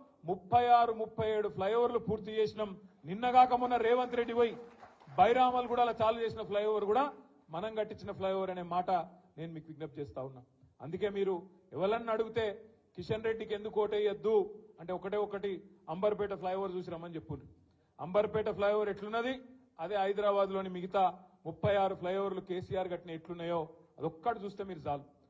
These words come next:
మన షేక్పేట ఫ్లైఓవర్ కావచ్చు, ఇంకోటి కావచ్చు, ఇంకోటి కావచ్చు, బాలనగర్ కావచ్చు, మొత్తం సికింద్రాబాద్ పార్లమెంట్లో కూడా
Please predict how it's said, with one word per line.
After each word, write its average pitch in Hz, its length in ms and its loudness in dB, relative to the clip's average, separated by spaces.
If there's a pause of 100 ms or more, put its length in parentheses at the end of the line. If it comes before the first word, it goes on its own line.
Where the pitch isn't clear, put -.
(120)
మన 156 100 -10
షేక్పేట 180 460 -8
ఫ్లైఓవర్ 170 340 -4
కావచ్చు, 185 380 -2
ఇంకోటి 175 280 -6
కావచ్చు, 185 240 -2
ఇంకోటి 170 280 -8
కావచ్చు, 185 280 0
బాలనగర్ 170 520 -4
కావచ్చు, 196 420 -6 (380)
మొత్తం 196 260 -4
సికింద్రాబాద్ 214 500 0
పార్లమెంట్లో 185 440 -2
కూడా 180 240 0